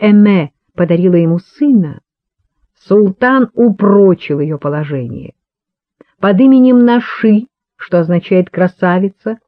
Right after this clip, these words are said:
она стала его неоспоримой фавориткой. Её влияние стало заметно не только в стенах дворца, но и за его пределами.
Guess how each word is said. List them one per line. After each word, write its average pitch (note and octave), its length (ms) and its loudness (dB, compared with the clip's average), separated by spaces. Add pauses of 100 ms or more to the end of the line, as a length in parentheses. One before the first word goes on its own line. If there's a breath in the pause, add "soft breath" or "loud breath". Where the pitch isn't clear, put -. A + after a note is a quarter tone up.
(400)
она G#3 240 0
стала B3 380 0
его B3 240 2
неоспоримой A3 760 0
фавориткой. F#3 800 -4 (760)
Её F#3+ 280 2
влияние G#3+ 560 4
стало G#3 340 0
заметно G#3 420 2
не G#3 200 4
только G#3 580 -4 (240)
в - 80 -20
стенах G3 640 0 (200)
дворца, F#3+ 800 -2
но A#3+ 240 4
и C4+ 180 4
за G#3 260 0
его G3 260 2
пределами. E3 760 -4